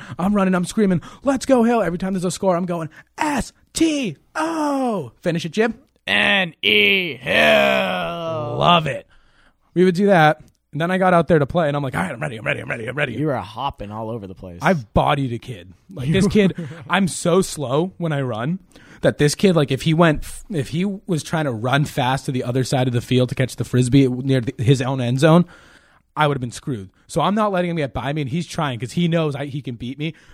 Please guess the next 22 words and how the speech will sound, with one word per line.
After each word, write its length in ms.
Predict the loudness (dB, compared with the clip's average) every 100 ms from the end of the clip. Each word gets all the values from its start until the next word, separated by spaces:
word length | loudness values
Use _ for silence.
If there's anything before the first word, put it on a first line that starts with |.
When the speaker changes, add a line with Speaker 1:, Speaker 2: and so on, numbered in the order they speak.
| -6
Speaker 1:
but 100 | -4
I'm 100 | -4
just 160 | -8 -4 0
throwing 580 | 0 2 2 2 2
my 160 | 0 -2
body 460 | -2 -4 -6 -8 -10
at 160 | -14
him. 200 | -14 -16 -18 _ -20 -10
<laughs> 120 | -8 -8 -10 -12 -18 _ _ -6
Oh, 140 | -6
my 140 | -6
God. 220 | -8 -10 -6
Felt 180 | -6 -6
good. 220 | -10 -12 -16 -20 -20 _
Speaker 2:
So 160 | -8 -4
then 180 | -4 2
after 360 | 4 4 0 -4
that, 340 | -4 -6 -10 _ -10
we 140 | -6
decided 380 | -4 -4 -6 -8
to 60 | -12
drink. 380 | -12 -14 _